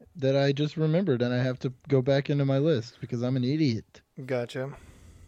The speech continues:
Speaker 2: Yeah, yeah, yeah, yeah. That's how I'm gonna finish it, 'cause he's in that.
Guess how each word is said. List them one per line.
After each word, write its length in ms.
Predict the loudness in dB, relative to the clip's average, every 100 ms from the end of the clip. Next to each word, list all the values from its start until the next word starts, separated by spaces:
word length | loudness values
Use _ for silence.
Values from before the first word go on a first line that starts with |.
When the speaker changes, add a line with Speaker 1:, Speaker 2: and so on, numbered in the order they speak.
| -20 -20 _ _ _ -10
Speaker 2:
Yeah, 160 | -6
yeah, 140 | -4 -4
yeah, 180 | -4 -4
yeah. 200 | -4 -2
That's 220 | 0 2
how 60 |
I'm 80 | 0
gonna 140 | 0 -4
finish 320 | -2 -2 -2
it, 220 | -6 -8
'cause 180 | -12 -6
he's 240 | -6 -4
in 320 | -4 -4 -6
that. 440 | -2 0 0 -2